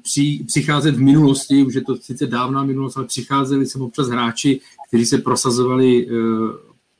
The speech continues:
poctivě nebo pravidelně v nizozemské lize, že jo, Gluščevič, Lustrinelli a tak dále, a tady měli velké problémy, eh, jako se,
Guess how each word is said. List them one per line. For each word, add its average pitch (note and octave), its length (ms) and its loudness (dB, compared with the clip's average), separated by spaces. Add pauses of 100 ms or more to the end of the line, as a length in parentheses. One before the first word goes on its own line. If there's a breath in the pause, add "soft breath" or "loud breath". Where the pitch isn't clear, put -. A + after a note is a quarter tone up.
poctivě C3 520 0
nebo B2 160 4
pravidelně C3 680 4
v A2+ 80 -2
nizozemské B2+ 540 0
lize, A#2 300 0
že A#2+ 100 -2
jo, A2+ 240 0
Gluščevič, A#2 840 0 (460 soft breath)
Lustrinelli A#2+ 600 0
a A#2 60 0
tak A#2 120 -2
dále, A#2+ 240 0
a A#2 60 -8
tady B2+ 200 0
měli B2+ 240 6
velké B2 280 2
problémy, A#2+ 540 2 (400 loud breath)
eh, A#2 40 -10 (800)
jako - 200 -18
se, A#2+ 120 -2